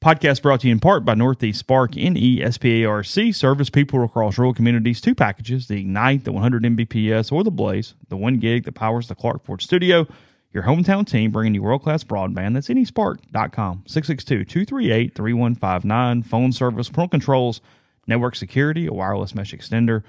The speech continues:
and much more. So to get the best internet in Lafayette County, as well as parts of Union and Pontotoc counties, six six two, two three eight, three one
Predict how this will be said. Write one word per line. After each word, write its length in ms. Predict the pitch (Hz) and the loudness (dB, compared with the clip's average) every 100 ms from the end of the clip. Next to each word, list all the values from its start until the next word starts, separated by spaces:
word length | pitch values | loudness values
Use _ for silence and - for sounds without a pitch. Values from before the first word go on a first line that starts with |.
| _ _ _ | _ _ _
and 320 | 107 107 101 | -4 -4 -4
much 400 | - 95 98 - | -4 -4 -4 -6
more. 240 | 98 98 101 | -6 -2 -2
So 120 | - | -4
to 80 | - | -6
get 100 | 98 | -6
the 60 | - | -2
best 200 | 104 - | -2 0
internet 220 | 104 104 | -2 -2
in 140 | 82 90 | -4 -8
Lafayette 420 | 87 113 117 - | -8 -2 -2 -2
County, 280 | 117 123 117 | 0 0 0
as 120 | 98 | -2
well 100 | 92 | -6
as 100 | 90 | -8
parts 280 | - 107 85 | -6 -8 -8
of 100 | 87 | -4
Union 320 | 107 120 107 | 0 0 0
and 180 | 85 85 | -4 -10
Pontotoc 520 | - 151 147 156 - | -4 -2 2 2 4
counties, 480 | 147 147 139 131 - _ _ _ _ _ _ _ - 180 _ _ | 2 4 4 2 -2 _ _ _ _ _ _ _ -20 _ _ _
six 240 | - 131 113 | -8 -6 -6
six 160 | 101 | -8
two, 220 | - 92 92 | -8 -10 -10
two 160 | - 170 | -4 -4
three 300 | - 202 170 | -2 -2 0
eight, 260 | 156 - - | -2 -2 -4
three 160 | 113 | 0
one 320 | 117 120 92 | 2 2 0